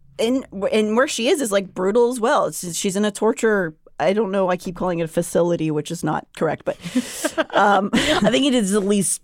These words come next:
Speaker 2: <laughs> spoken from a woman that's never been tortured before. I think that's nice.
Speaker 1: Yeah, thank you.
Speaker 2: The torture facility, the, the,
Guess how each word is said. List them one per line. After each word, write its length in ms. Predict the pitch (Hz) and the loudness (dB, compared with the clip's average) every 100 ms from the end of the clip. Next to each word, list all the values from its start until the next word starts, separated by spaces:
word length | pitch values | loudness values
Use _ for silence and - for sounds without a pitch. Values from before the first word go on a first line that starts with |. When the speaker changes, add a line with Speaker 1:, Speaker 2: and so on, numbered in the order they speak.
| 170 | 0
Speaker 2:
<laughs> 40 | 208 | 0
spoken 460 | - - 180 190 185 | 0 0 0 2 2
from 180 | 190 185 | 4 4
a 40 | |
woman 280 | 165 165 156 | 4 4 2
that's 160 | 147 160 | 0 0
never 160 | 147 | 2
been 140 | 147 175 | 0 2
tortured 360 | 208 180 143 | 2 2 -2
before. 280 | 127 127 120 | -2 0 2
I 140 | 139 170 | 4 2
think 140 | 156 | 2
that's 220 | 180 180 | 2 2
nice. 440 | 220 226 175 185 - | 2 2 2 -2 2
Speaker 1:
Yeah, 320 | 302 311 254 | 4 6 2
thank 320 | - 415 427 | 0 -4 0
you. 60 | 233 | 2
Speaker 2:
The 80 | 359 | 4
torture 420 | 466 415 - 381 | 4 4 4 2
facility, 480 | 320 285 294 247 202 190 | 2 2 4 4 4 4
the, 160 | 202 | 2
the, 340 | 160 175 180 | 4 0 0